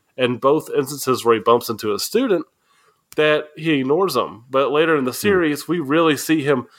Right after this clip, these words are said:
Speaker 1: participate in the, in the festival that they hold at the school, and he gets really into it. And I think
Speaker 2: Yeah.
Speaker 1: it's Gridman's existence that really changes these things.
Speaker 2: Well, that's cool. Um, and, and honestly, I think what you said there, Alex, doesn't go against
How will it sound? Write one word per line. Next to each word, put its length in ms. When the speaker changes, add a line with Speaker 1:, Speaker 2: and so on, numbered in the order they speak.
Speaker 1:
participate 600
in 120
the, 80
in 120
the 100
festival 720
that 160
they 100
hold 340
at 100
the 100
school, 520
and 220
he 80
gets 240
really 440
into 360
it. 140
And 100
I 120
think 520
Speaker 2:
Yeah. 260
Speaker 1:
it's 180
Gridman's 560
existence 600
that 120
really 600
changes 500
these 240
things. 360
Speaker 2:
Well, 120
that's 120
cool. 360
Um, 400
and, 160
and 200
honestly, 300
I 40
think 200
what 140
you 60
said 260
there, 180
Alex, 500
doesn't 400
go 120
against 320